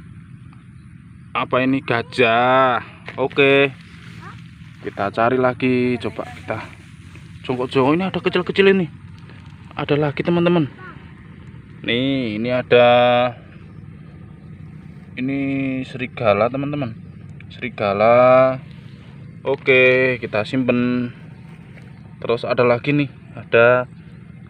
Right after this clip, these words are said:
harimau. Oke, nih, mah, udah dapat banyak, ada angkongnya juga. Oke, kita cari lagi.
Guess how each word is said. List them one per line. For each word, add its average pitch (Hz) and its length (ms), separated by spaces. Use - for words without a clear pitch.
harimau. 147 800
Oke, 127 720
nih, 107 240
mah, 98 260
udah 95 140
dapat 98 240
banyak, 107 320
ada - 340
angkongnya 113 540
juga. 107 320
Oke, 127 380
kita 117 240
cari 127 240
lagi. 131 320